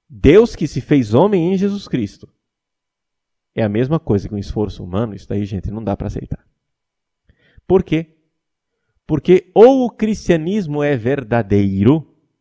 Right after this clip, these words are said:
na, e s-, na sua pretensão, e por isso ele reduz todas as religiões a uma sombra, ou então ele é completamente falso. Qual é a pretensão básica e fundamental do cristianismo?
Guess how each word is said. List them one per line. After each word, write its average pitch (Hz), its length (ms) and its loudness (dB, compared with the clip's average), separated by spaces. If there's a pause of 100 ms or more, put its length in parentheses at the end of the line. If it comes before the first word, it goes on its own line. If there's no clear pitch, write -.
na, 117 160 0 (520)
e 135 120 -2
s-, - 280 -8 (140)
na 117 180 -2
sua 131 240 -2
pretensão, 117 800 -2 (1400)
e 120 120 -2
por 113 200 0
isso 110 180 -2
ele 104 100 -2
reduz 104 380 0
todas 131 300 -4
as 104 120 -4
religiões 95 720 -2 (800)
a 120 60 -4
uma 95 160 -4
sombra, 101 500 -4 (1300)
ou 160 120 4
então 131 320 -2
ele 127 100 -4
é 123 40 -2
completamente 107 840 -6
falso. - 580 -14 (880)
Qual 190 140 4
é 247 60 4
a 233 40 2
pretensão 175 600 -4
básica 175 600 -2
e 156 60 0
fundamental 135 640 -4
do 120 120 -8
cristianismo? - 640 -10